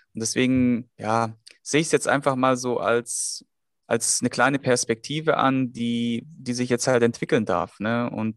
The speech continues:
dadurch halt auch mit einem neuen Konzept dann. Das heißt, wir haben uns da komplett neu aufgestellt. Und die Lösung, damit es mal verraten wird, wie wir das machen, ist, ähm, wir haben uns einfach für hochpreisig entschieden, ne? Wir haben einfach gesagt, noch weniger Leute, dazu aber noch mehr Service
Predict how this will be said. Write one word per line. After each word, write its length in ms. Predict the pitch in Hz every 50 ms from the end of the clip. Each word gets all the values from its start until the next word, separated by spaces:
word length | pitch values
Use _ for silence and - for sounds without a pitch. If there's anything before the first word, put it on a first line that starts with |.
| _
dadurch 320 | - 107 110 117 123 - 131
halt 160 | 117 117 -
auch 300 | 107 107 120 - - - _ _ _ _ _ _ _
mit 180 | - 123 -
einem 120 | 123 123 120
neuen 240 | 117 120 123 127
Konzept 460 | - - 120 117 - - 120 - - 98
dann. 100 | 95 95
Das 160 | - - -
heißt, 340 | 104 104 - - - - -
wir 80 | 113
haben 120 | 110 110 110
uns 100 | - -
da 100 | 101 -
komplett 300 | - 110 110 - 110 120
neu 100 | 107 101
aufgestellt. 640 | 104 110 - - - - - - - - - - - _ _
Und 100 | - 113
die 40 | 117
Lösung, 420 | 113 127 147 170 175 180 180 180 156
damit 240 | 131 123 139 131 143
es 120 | 135 -
mal 120 | 120 117
verraten 500 | - - 117 110 113 135 151 - 151 135
wird, 200 | 135 139 143 -
wie 80 | - 127
wir 60 | 123
das 200 | 113 113 - -
machen, 300 | 113 120 135 147 151 127
ist, 340 | 117 127 127 - - - -
ähm, 260 | - 113 113 113 113 110
wir 100 | 117 117
haben 160 | 117 123 127
uns 140 | 123 - -
einfach 280 | - 123 - 123 120
für 140 | - 123 120
hochpreisig 600 | 123 131 131 - _ - 101 107 107 107 110 -
entschieden, 520 | 98 107 - - 73 - - - - 127 - _ _ _ _ _ _ _
ne? 300 | _ - 110 110 120 120 - _ _ _
Wir 100 | _ 110
haben 80 | 107 113
einfach 200 | 120 - 127 127
gesagt, 360 | 123 117 113 120 117 - _ _ _ - - - - _ _ _
noch 280 | - 120 135 156 - -
weniger 400 | 139 143 160 165 165 160 147 143
Leute, 580 | 131 123 127 143 147 - - 156 156 165 165 - _ _ _ _ _ _ _ _
dazu 480 | _ 113 117 - - - 127 123 117 -
aber 520 | - 117 117 113 117 117 117 113 113 110 -
noch 240 | 113 120 127 135 -
mehr 140 | 143 127 123
Service 720 | - - - 123 120 123 131 135 139 143 - - - -